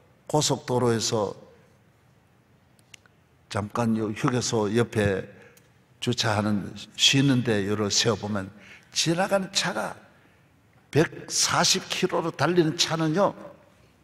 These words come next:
이래. 얼마나 빠른지. 그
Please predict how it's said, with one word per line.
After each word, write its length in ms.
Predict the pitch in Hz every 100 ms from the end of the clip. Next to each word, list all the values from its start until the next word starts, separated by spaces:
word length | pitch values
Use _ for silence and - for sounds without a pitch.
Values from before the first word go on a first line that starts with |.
| _ -
이래. 160 | - - _ _ _ _ - _ _ - -
얼마나 420 | 381 330 214 165
빠른지. 380 | 101 101 95 - - _ - - _ -
그 160 | 240